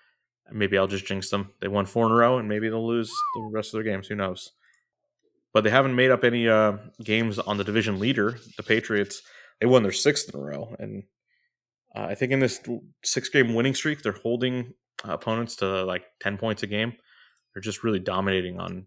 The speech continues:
on both sides of the ball, and they just look like the most well-rounded team. And I've talked about it. I hate it, but just, like, every week, it's the same thing. They just,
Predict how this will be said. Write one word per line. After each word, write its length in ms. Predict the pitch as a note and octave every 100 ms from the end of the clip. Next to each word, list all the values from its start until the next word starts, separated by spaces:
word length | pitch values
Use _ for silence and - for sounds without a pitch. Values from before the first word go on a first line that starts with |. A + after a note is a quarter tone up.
| -
on 100 | F#2
both 240 | F#2 F#2
sides 240 | - F#2 F#2+
of 40 |
the 120 | F#2
ball, 300 | F#2 F2+ F#2
and 80 | F#2+
they 80 | F2+
just 200 | F#2 -
look 140 | F#2
like 240 | E2+ F2+ - _ _ _ _ _ _ _ _ _
the 80 | -
most 300 | G2 G2 G2
well-rounded 680 | F#2+ G2 G#2 G2+ G#2 G2+ F#2+
team. 360 | A#2 A#2 G2+ G2
And 280 | F#2 F#2+ G2
I've 100 | F#2+
talked 220 | G#2 G2
about 180 | G#2 G#2+
it. 100 | -
I 40 | F#2+
hate 200 | G#2 G#2+
it, 120 | G#2+ - _ _ -
but 220 | F#2 -
just, 180 | G2 G#2
like, 120 | E2+
every 240 | G2 G#2
week, 320 | G2+ G#2 G2 - - _ - _ _
it's 80 | -
the 60 |
same 220 | - G2+
thing. 280 | G2 A2+ F#2+ -
They 100 | F2+
just, 420 | F2+ F2 -